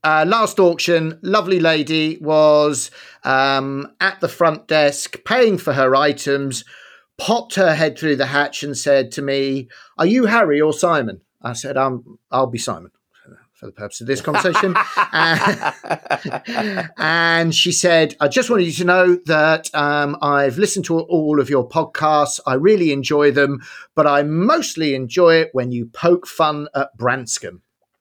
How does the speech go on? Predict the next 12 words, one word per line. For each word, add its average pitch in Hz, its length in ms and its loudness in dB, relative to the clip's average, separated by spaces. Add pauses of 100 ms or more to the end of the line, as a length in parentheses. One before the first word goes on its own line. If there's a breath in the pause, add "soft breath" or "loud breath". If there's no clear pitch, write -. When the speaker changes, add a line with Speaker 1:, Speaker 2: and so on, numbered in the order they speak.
(100)
Speaker 1:
Obviously, 120 640 -6
I've 113 300 -4
been 180 120 2
advised 127 420 -2
to 139 40 -6
leave 131 220 -2
that 131 220 -2
bit 131 100 0
out, 147 340 -2 (140)
but 196 100 2
I 190 40 0
shan't, 180 400 -8